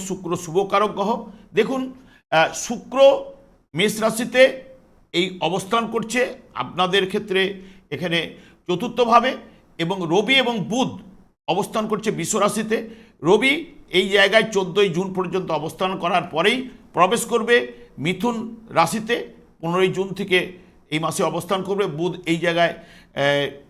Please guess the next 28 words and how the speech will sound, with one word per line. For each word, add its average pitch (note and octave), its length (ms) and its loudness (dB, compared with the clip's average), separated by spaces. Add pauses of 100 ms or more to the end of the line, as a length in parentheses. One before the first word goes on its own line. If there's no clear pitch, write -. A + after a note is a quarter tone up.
(160)
অবস্থান E3 440 -2
করছে F#3 220 -2 (480)
জুন D3 180 -2
মাসের - 340 -4
ছ - 20 -14 (160)
তারিখ F#3+ 260 0
পর্যন্ত, G#3+ 440 -2 (180)
তারপরে D#3+ 320 -2 (120)
নিজের D#3 260 -2
ঘরে D3 260 0 (460)
সাত E3+ 240 2
তারিখ A3+ 240 0 (100)
থেকে A#3+ 200 0 (540)
বাইশ G3 300 4
তারিখ G#3 280 0
পর্যন্ত F3+ 300 -2 (100)
অবস্থান E3+ 340 -2
করার E3+ 380 2
পরে F#3 140 -2 (140)
কর্কট D3 320 -2
রাশিতে D#3 360 -6
তেইশে D3 380 -6 (120)
জুন C#3 120 -8 (100)
প্রবেশ D3 340 -4
করবে। G3 200 0 (440)
এই F3 120 4
মাসে G3 180 0 (180)
এই D3+ 60 -2